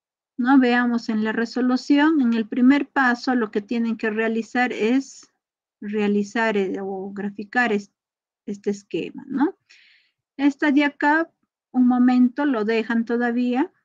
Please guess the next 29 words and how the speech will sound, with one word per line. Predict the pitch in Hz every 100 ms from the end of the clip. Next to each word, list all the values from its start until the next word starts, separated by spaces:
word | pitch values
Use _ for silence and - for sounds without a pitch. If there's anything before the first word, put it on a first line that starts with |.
| _
¿no? | 208 202 214 320
Luego | 277 214 196 196
s-, | 208 208 - -
ya | 196 190
van | 190 190
a | 196
ir | 202
colocando. | - 175 165 - 143 -
En | -
primer | - 247 269 277
lugar | 269 294 311
vamos | 277 240 240 -
a |
ir | 254
poniendo, | - 233 226 190 175 170
pues, | 175 -
¿no? | 208 247
Los | 294 247 -
que | 233
son | - 240 233
los | 247 302 269
valores, | 226 220 208 202 202
acá | 196 208
el | 202
seis, | - 247 277 254
luego | 233 220
el | 220
menos | 208 202 208 208
veinte, | 262 277 269 240 285 339